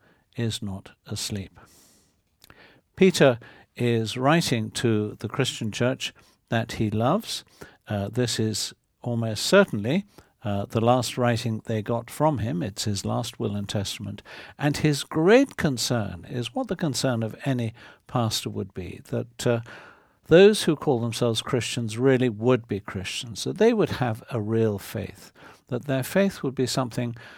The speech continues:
not that they put on from outside, but rather that shines out from the inner heart. And that is what would, of course, make their discipleship both, uh, effective and fruitful, and prevent them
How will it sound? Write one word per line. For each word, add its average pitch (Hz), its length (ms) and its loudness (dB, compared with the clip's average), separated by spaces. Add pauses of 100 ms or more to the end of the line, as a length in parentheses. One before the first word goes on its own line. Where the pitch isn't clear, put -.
(160)
not 160 240 0
that 131 160 -6
they 127 160 4
put 143 280 0
on 127 220 0
from 123 180 -4
outside, 113 680 0
but 117 180 -8
rather 117 300 0
that 120 220 -8
shines 139 440 0
out 117 280 2 (340)
from 120 300 0
the 120 180 -2 (100)
inner 123 280 0
heart. - 640 -6 (440)
And 117 360 0
that 147 280 2 (440)
is 117 160 2
what 120 240 0
would, 113 180 -4
of 110 120 -8
course, 123 360 -2
make 110 220 -6
their 107 160 -6
discipleship 131 800 -2 (540)
both, 98 420 -4
uh, 98 300 -6
effective 143 600 -2 (380)
and 117 260 -2
fruitful, - 520 0
and 180 120 0
prevent 269 440 2
them 90 220 -12